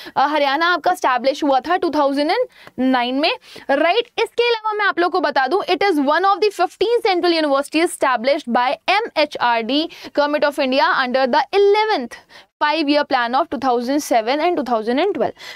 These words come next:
पिछली बार हम लोगों ने डिस्कशन किया था, I think, गुजरात का, राइट?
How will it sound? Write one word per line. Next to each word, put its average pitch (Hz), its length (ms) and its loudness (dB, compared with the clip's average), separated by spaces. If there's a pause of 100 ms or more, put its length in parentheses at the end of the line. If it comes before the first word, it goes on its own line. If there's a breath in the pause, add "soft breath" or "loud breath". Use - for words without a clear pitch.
(140 loud breath)
पिछली 359 340 2
बार 427 200 2
हम 381 180 2
लोगों 359 200 2
ने 381 120 0
डिस्कशन 349 480 0
किया 294 260 2
था, 339 260 2
I 262 60 2
think, 311 180 -2
गुजरात 262 600 0
का, 339 220 2
राइट? 330 340 2